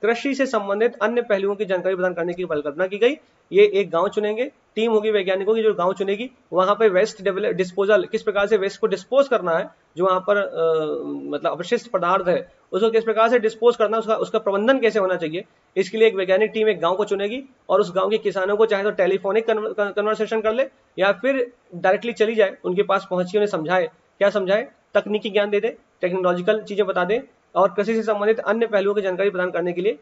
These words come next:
यह परिकल्पना की गई। इसका नाम है मेरा गांव मेरा गौरव प्रोग्राम। वैज्ञानिक कृषि विज्ञान केंद्रों, कृषि विज्ञान केंद्र और कृषि प्रौद्योगिकी प्रबंधन एजेंसी, एग्रीकल्चर टेक्नोलॉजी मैनेजमेंट एजेंसी,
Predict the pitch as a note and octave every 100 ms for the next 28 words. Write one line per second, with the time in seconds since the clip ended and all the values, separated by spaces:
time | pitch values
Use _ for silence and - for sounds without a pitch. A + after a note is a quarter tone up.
0 | _ _ F3+ G#3 F#3+ F3+ F#3 F#3 G#3 G3+
1 | G3+ G3 F#3+ F3+ G#3+ F#3+ F#3 G3+ F3+ F3+
2 | - E3 F3 F#3 D#3+ D#3+ D#3 D#3 G#3+ _
3 | _ _ E3 F3+ F#3+ A3 A3+ - G#3 G#3+
4 | A#3+ G3+ F#3+ F#3+ F#3 F#3+ F#3+ D3+ _ _
5 | - G3+ B3 G#3+ F3+ G#3 G#3+ G#3+ G#3 G#3+
6 | - F3 F#3+ F#3 G#3 A3 A3+ G3 F3+ G3
7 | A3 G#3 G3 F#3+ G3 - _ _ _ _
8 | _ _ - G3+ G#3+ G#3+ G3+ - E3+ G#3
9 | G#3 G#3 A#3 A#3+ A#3+ F3+ G3 G3 G3 A#3+
10 | G3 F#3+ F#3 G3+ A3 F#3 F#3+ G#3 F3